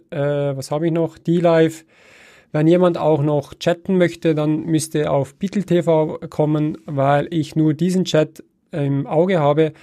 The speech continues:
aber auch nur halb, weil meistens sind dann so viele Leute am Schreiben, dass ich nicht alles sehen kann. Aber jetzt schaue ich mal, ob Dave schon da ist.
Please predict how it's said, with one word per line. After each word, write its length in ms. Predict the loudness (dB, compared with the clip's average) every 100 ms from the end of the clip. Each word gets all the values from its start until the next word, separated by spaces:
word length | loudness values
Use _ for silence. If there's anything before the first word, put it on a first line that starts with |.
| -20 _
aber 240 | -6 0 0
auch 140 | 2
nur 180 | 0 2
halb, 340 | 2 2 0
weil 240 | 0 0 0
meistens 420 | -2 -2 -4 -4
sind 140 | -2
dann 120 | -2
so 160 | 0 -2
viele 180 | 0 2
Leute 480 | 2 2 0 -2 -4
am 220 | -6 -4
Schreiben, 500 | -4 0 2 2 -2 -6 -20 _ _
dass 200 | -2 0
ich 180 | -2 -2
nicht 300 | -4 -4 -2
alles 280 | 0 0 -2
sehen 220 | -2 -2
kann. 240 | -6 -10 -12 _ _ -20 -20 -20 -20 _
Aber 160 | 0 2
jetzt 100 | 2
schaue 160 | 2
ich 60 | 2
mal, 320 | 2 0 -2 -2
ob 340 | -2 -2 -10 -6
Dave 240 | 0 0 0
schon 220 | -2 -2
da 220 | 0 0
ist. 600 | 0 -4 -6 -10 -14 -18